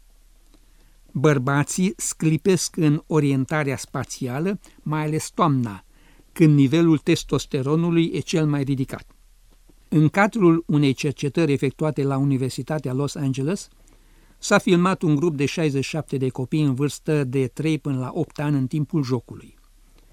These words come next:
Douăzeci și șase de fetițe aveau o hiperfuncție sau hiperplazie corticosuprarenală, ceea ce înseamnă că suprarenalele lor produceau o cantitate mai mare de hormoni sexual masculini.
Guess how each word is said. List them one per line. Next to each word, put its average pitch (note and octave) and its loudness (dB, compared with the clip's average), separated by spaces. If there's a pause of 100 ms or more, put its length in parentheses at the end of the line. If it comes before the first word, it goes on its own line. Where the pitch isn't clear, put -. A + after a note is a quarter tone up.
(560)
Douăzeci F#3 4
și - -6
șase E3 -2
de C#3 0
fetițe E3 -4
aveau D3 0
o C3 -2
hiperfuncție D#3 0
sau A#2 -10
hiperplazie D#3 0 (320)
corticosuprarenală, D3 0 (400)
ceea D#3+ 4
ce D3+ 2
înseamnă C#3+ 2
că D#3+ -2
suprarenalele C3+ -2
lor C#3 -2 (240)
produceau C#3+ 0
o C3 0
cantitate C#3 -2
mai C3 -2
mare C#3 -2
de B2+ -2
hormoni C3 -2
sexual D3 -4
masculini. C#3 -2